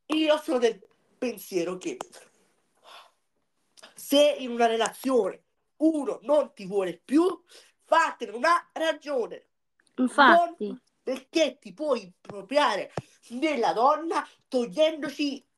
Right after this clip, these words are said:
Speaker 1: la vita. Perché non è
Speaker 2: Infatti.
Speaker 1: che lei non ti vuole, devi toglierti la, devi toglierci la vita alla, alla povera donna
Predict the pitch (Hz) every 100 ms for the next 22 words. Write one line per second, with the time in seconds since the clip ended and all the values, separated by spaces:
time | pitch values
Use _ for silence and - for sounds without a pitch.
0 | _ 254 285 196 196 - 151 135 _ _
1 | _ _ _ _ _ _ _ _ _ _
2 | _ _ _ _ 311 269 320 240 - 277
3 | 262 247 240 240 277 311 311 302 - _
4 | 269 240 330 330 294 _ _ - 254 254
5 | 240 - 190 254 240 294 311 302 277 277
6 | 240 240 262 247 220 220 208 - - _
7 | - 240 240 320 330 247 277 302 302 294
8 | 269